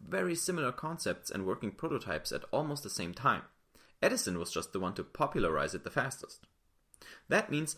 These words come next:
first, the desire to replace the candle was global, not just local. And second,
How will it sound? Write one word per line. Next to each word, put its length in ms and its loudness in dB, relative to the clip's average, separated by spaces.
first, 680 2
the 100 2
desire 440 2
to 120 -4
replace 440 0
the 100 -2
candle 320 0
was 160 -2
global, 520 4
not 260 2
just 200 -6
local. 320 0
And 160 0
second, 500 0